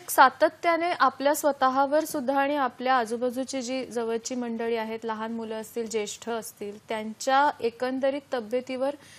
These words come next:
खूप विचित्र वेगळा परिणाम काही दिवसात जाणवू लागलाय का, ह्याच्यावर सारखं लक्ष ठेवणं,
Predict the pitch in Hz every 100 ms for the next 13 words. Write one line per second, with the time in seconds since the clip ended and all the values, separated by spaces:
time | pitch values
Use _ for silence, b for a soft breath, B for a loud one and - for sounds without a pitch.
0 | B B _ _ - 330 359 - - _
1 | - 220 269 262 311 311 330 302 277 254
2 | 294 285 269 262 277 285 277 269 269 254
3 | 277 262 247 240 269 262 247 254 247 269
4 | 254 269 277 277 233 - 302 277 233 -
5 | 285 - 254 202